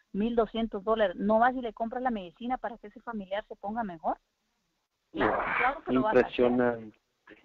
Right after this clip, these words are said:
Speaker 1: Claro que vas a
Speaker 2: impresionante.
Speaker 1: hacer, vas a ir a
Speaker 2: Quiero
Speaker 1: pagar los mil y algo.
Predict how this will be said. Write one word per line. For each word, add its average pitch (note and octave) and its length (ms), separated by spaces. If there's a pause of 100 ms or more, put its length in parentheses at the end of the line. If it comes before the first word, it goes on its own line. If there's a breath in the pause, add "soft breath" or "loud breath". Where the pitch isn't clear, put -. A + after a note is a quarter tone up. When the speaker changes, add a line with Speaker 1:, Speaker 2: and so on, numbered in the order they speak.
(400)
Speaker 1:
Claro A#2 240
que A#2+ 80
vas B2 180
a B3 40
Speaker 2:
impresionante. - 0
Speaker 1:
hacer, E3+ 220
vas A#3 140
a A#3 40
ir A#3 80
a A#3 40
Speaker 2:
Quiero - 220
Speaker 1:
pagar G#3+ 60
los G#3 160
mil G3+ 240
y F#3+ 80
algo. F3 300